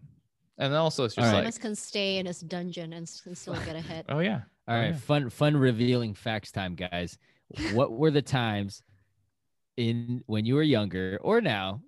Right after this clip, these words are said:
Speaker 2: that you did something only because of peer pressure and you totally regretted it?
Speaker 3: <laughs>
Speaker 2: One hundred. It could be something silly, like,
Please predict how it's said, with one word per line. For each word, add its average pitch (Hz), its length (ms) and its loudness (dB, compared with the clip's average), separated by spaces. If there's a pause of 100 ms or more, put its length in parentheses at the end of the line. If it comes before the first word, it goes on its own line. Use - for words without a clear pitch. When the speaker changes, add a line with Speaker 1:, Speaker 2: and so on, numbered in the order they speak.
Speaker 2:
that 104 200 -4
you 113 460 0 (160)
did 117 180 0
something 98 600 -4 (140)
only 147 320 8
because 110 400 0
of 87 80 -6
peer 98 200 0
pressure 90 320 -6
and 87 160 -8
you 87 180 -4
totally 104 360 -2
regretted 226 440 -4
it? 254 160 -6
Speaker 3:
<laughs> 262 420 -4
Speaker 2:
One 208 120 -2
hundred. 202 220 -4 (320)
It 196 60 2
could 330 140 4
be 392 120 10
something 381 320 2
silly, 214 420 2
like, 110 200 0